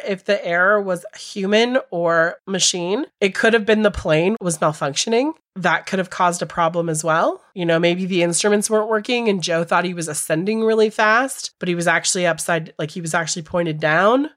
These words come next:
So they're unsure of what could have happened. There were rumors that started that somehow this was a deliberate thing,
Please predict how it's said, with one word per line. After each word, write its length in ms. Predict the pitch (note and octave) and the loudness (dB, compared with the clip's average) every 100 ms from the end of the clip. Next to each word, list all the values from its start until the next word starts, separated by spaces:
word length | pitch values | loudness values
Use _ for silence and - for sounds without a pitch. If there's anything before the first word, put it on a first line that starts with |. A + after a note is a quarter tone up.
| _ | _
So 180 | - F#3 | -8 2
they're 260 | F3+ E3+ - | 2 2 0
unsure 640 | G#3 A3+ G3+ F3 C#3 - - | 0 2 0 0 -2 -6 -6
of 140 | F#3 | -2
what 160 | F3 D#3+ | -2 -4
could 100 | F3+ | -4
have 100 | D#3+ | -4
happened. 360 | F3 D3+ D3+ - | -2 -4 -6 0
There 160 | A3+ A#3 | 2 4
were 160 | A#3+ A3 | 4 2
rumors 460 | A3+ D#4 B3+ G#3+ | 4 6 6 4
that 140 | G3 E3 | 0 0
started 460 | - F3 F3+ G3+ | 0 2 2 0
that 160 | F#3+ E3+ | 0 0
somehow 440 | - G#3+ G3+ F3+ | 0 2 2 2
this 260 | F3 F3+ - | 0 -6 -4
was 120 | F3 | -4
a 80 | G3 | -2
deliberate 720 | F#3+ F3+ D#3+ E3 D#3+ D#3+ - | -2 -2 -4 -4 -4 -4 -8
thing, 500 | - A3 G3 - | -2 2 2 -2